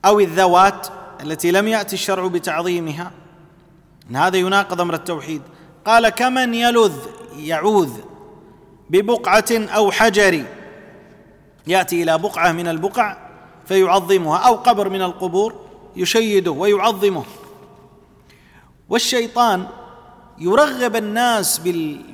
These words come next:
بالمحدثات، بل وينشطهم ويزين لهم الشرك ويزهدهم في التوحيد ويزهدهم في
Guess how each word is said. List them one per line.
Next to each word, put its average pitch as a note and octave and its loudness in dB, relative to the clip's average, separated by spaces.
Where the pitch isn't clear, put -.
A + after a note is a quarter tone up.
بالمحدثات، F#3 -2
بل A#3 0
وينشطهم A3+ 0
ويزين A#3+ 2
لهم F3+ 0
الشرك F3+ -2
ويزهدهم A#3 -2
في A#3+ -6
التوحيد F#3+ -4
ويزهدهم A3 0
في A#3 -8